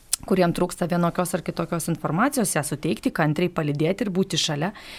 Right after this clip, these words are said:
Ir man atrodo, a, vieni kitus palaikydami mes tikrai sėkmingai susitvarkysim su,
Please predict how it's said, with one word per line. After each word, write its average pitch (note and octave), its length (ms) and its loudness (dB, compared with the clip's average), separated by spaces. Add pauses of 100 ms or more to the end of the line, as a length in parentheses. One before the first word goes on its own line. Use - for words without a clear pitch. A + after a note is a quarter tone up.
(140)
Ir D#3 100 0
man C#3 220 2
atrodo, G#3 380 4
a, C#3+ 840 -2
vieni F3+ 240 8
kitus G3 300 2
palaikydami G3+ 640 4
mes E3+ 180 4
tikrai F3 300 2
sėkmingai D#3 520 2
susitvarkysim G#3+ 760 2
su, D3 260 -2